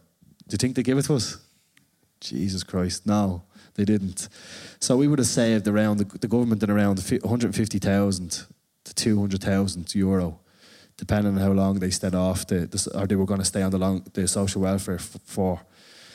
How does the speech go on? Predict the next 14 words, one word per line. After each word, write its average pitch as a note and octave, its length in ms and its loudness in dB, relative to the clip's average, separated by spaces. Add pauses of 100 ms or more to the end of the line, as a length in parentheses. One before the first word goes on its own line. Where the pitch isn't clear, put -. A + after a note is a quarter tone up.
(460)
and G2 160 -4
yet G2+ 220 0
they G2 100 -4
couldn't F#2+ 220 -4
give F#2 140 0
us F2 80 -2
twenty F#2 300 0
grand F2 400 -4 (1300)
to - 100 -6
continue F#2 380 -2
this E2+ 180 -2
on. F2 200 -4 (460)
So, G#2 640 0 (120)
uh, G2 440 0